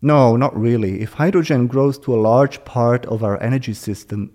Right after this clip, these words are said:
it will consume only a fraction of the water volume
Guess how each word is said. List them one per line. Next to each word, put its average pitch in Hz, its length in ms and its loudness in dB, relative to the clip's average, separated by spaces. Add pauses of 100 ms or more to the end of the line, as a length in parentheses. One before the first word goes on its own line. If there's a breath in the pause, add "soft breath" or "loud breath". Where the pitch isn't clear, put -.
it 135 160 -6
will 131 160 -2
consume 123 800 -6
only 135 380 0
a 110 80 -2
fraction 120 880 -4
of 107 180 -10
the 107 80 -4
water 117 360 -4
volume 110 560 -4